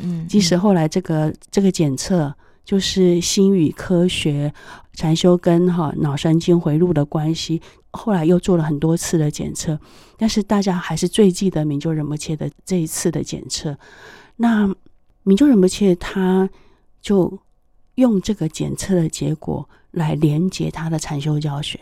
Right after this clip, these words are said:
Speaker 1: 啊。
Speaker 2: 所以后来明就仁波切不管在东方在西方，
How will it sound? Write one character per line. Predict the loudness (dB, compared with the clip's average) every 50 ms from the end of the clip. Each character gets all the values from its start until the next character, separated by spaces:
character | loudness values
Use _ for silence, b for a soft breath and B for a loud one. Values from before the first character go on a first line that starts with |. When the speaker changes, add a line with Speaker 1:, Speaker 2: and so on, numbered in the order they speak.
| -16
Speaker 1:
啊。 | -14 -12 -8 -6 -4 -4 -2
Speaker 2:
所 | 2 4 4
以 | 4
后 | 4 4 2
来 | 2 2 2 2
明 | 2 2 4
就 | 4 4
仁 | 4 4
波 | 2 2
切 | 2 2 2 2 2
不 | 0 0
管 | 0 0 2
在 | 2 0 0
东 | 0 0 0 0
方 | 0 0 0 0
在 | 2 2 0
西 | 0 -2 -2 -4 -4
方， | -2 -2 -4 -6